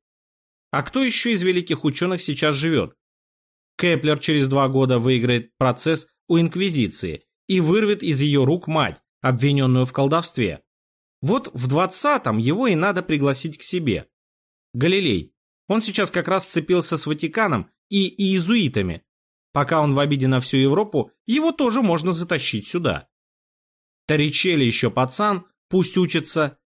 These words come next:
Когда повзрослеет, нужно будет осуществить его мечту и соединить их с Галилеем в тандем. Его учителя, Костелли, кажется, тоже надо будет забрать. Паскаль еще не родился,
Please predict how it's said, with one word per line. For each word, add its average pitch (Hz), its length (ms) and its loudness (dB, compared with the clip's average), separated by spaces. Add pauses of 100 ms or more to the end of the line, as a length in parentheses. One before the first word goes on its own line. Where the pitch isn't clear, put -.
(180)
Когда 247 240 -2
повзрослеет, 131 680 0
нужно 123 260 0
будет 123 340 -2
осуществить 151 640 -4
его 104 160 0
мечту 131 500 -2 (180)
и 226 100 2
соединить 165 600 0
их - 200 -8
с 127 160 -4
Галилеем 139 560 2
в - 80 -12
тандем. 135 540 -2 (960)
Его 170 440 2
учителя, 175 680 0 (240)
Костелли, 135 540 0
кажется, 95 580 -6 (260)
тоже 139 280 2
надо 123 220 0
будет 110 260 -2
забрать. 104 420 -4 (640)
Паскаль 160 540 0
еще 127 420 0
не 120 140 2
родился, 170 920 -2